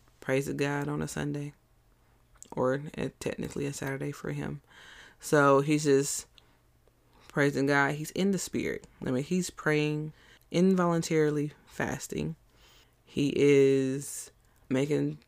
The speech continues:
do with the time that he has. He's not just sitting there being idle. He's not sitting there being, "Woe is me."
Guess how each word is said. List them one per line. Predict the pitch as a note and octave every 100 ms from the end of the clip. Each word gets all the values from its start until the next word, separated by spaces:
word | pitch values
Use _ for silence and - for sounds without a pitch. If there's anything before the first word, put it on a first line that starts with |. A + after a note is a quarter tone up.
| D3
do | C#3+ D3+ D#3+
with | D#3 D#3 _
the | C#3
time | - E3 F#3
that | -
he | B2 C#3+
has. | - - - - - _ _
He's | - C#3+
not | D3 D3+
just | C#3 -
sitting | D#3+ C#3+
there | C#3 C3+
being | C3+ C3 B2+
idle. | - B2+ - F2 - - - _
He's | C3+ C3+
not | D3 -
sitting | - D3 A2
there | C#3+ C#3
being, | C3+ C3
"Woe | C3+ C3+
is | C3+ C#3
me." | D3 D#3+ C3+